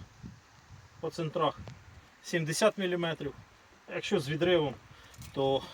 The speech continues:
чотирнадцять сантиметрів. А, ну, я думаю, непогано прилетіла куля.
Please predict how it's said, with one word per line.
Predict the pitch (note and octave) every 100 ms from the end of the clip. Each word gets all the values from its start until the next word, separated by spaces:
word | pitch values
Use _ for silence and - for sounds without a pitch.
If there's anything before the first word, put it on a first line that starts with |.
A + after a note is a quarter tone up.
| -
чотирнадцять | - C#3+ D3+ D#3 C#3 B2
сантиметрів. | C#3 A#2+ A#2 G#2+ - - - - - - - - - - - - -
А, | - - - - -
ну, | G3 A#3 - -
я | D3
думаю, | C#3+ D3 D3
непогано | D3+ D#3+ F#3 F3 A#2 -
прилетіла | B2+ B2 - C3+ -
куля. | -